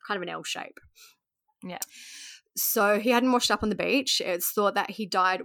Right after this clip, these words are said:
Speaker 1: while sleeping, which would explain the resting position that he was found in. An unlit cigarette was found on the right side of his coat. When police searched his belongings, they found an unused second-class rail ticket, which was from Adelaide to Henley Beach,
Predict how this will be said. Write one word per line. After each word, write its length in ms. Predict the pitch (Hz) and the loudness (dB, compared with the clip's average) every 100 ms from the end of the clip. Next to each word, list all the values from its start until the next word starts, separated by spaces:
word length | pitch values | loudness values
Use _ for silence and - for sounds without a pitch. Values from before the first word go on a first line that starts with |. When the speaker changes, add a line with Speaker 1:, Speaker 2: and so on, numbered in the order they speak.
| - | 0
Speaker 1:
while 180 | 180 | 0
sleeping, 640 | 180 - - 180 - 277 330 | 0 -2 -2 -4 0 2 2
which 160 | - | -2
would 100 | 202 | -6
explain 540 | 196 - - 190 185 - | -6 -8 -8 -8 -8 -10
the 100 | 185 | -6
resting 400 | 185 180 - 185 | -6 -6 -8 -10
position 440 | 180 180 - 180 | -8 -8 -6 -6
that 160 | 175 - | -8 -8
he 160 | 175 | -10
was 180 | 170 170 | -10 -10
found 320 | - 170 185 | -6 -4 -2
in. 140 | 208 349 427 _ - | 2 2 0 _ -12
An 160 | 180 180 | -10 -4
unlit 300 | 214 226 226 | -2 0 0
cigarette 400 | - 202 196 - | 0 2 4 4
was 220 | 190 - | 2 -2
found 280 | - 185 180 | 0 0 0
on 120 | 180 | -2
the 100 | 180 | -4
right 300 | 170 185 - | 0 2 0
side 240 | - 175 170 | -2 -2 -2
of 80 | |
his 180 | - 175 | -6 -12
coat. 320 | - 175 226 269 - - - - - - - _ - | -8 -2 0 -2 -8 -14 -20 -18 -18 -20 -20 _ -4
When 200 | 208 214 | -2 -2
police 360 | - 226 226 | -2 0 2
searched 360 | - 240 233 - | 2 2 2 0
his 160 | 294 - | 0 0
belongings, 560 | 202 175 175 185 226 | -2 -2 -2 -2 -2
they 120 | 214 | 0
found 280 | 196 - 190 | 0 0 0
an 100 | 196 | 0
unused 520 | 196 220 240 240 220 - | 2 2 2 2 -2 -2
second-class 800 | - 202 - 202 - 190 185 - | 0 0 0 -4 0 2 2 0
rail 280 | 180 175 180 | -2 0 0
ticket, 460 | 180 185 175 247 - | -2 -6 -2 -2 0
which 220 | 196 - | -4 -4
was 120 | 196 | -6
from 160 | - 190 | -6 -2
Adelaide 440 | 175 190 196 185 | 0 2 4 2
to 80 | - | 0
Henley 380 | 170 180 185 180 | -6 -6 -4 -4
Beach, 520 | 180 196 285 - - | 0 2 2 2 -2